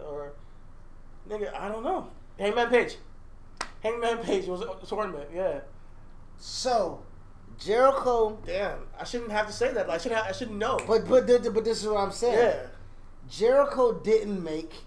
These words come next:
Speaker 2: Hangman Page.
Speaker 1: He did not. He did not.
Speaker 2: <laughs> Okay.
Speaker 1: <laughs> He did,
Speaker 2: Okay.
Speaker 1: definitely did. He did
Speaker 2: Okay.
Speaker 1: not. <laughs>
Speaker 2: Jericho didn't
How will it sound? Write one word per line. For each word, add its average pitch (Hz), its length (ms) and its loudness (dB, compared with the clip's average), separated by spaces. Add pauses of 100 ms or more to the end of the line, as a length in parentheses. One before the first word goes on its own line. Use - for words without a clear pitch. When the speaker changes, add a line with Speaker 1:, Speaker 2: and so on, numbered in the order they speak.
(300)
Speaker 2:
Hangman 165 380 -8
Page. 185 240 -4 (800)
Speaker 1:
He 139 60 -12
did 156 220 -4
not. 135 320 -6
He 147 80 -12
did 139 200 -8
not. 214 120 -2
Speaker 2:
<laughs> - 500 8
Okay. 285 200 10
Speaker 1:
<laughs> - 800 8
He 294 100 6
did, 262 200 12
Speaker 2:
Okay. 247 40 2
Speaker 1:
definitely 254 440 10
did. 320 480 12
He 277 60 6
did 285 100 10
Speaker 2:
Okay. 311 540 12 (340)
Speaker 1:
not. 208 120 -4
<laughs> - 20 -8
Speaker 2:
Jericho 285 720 10 (220)
didn't 247 600 2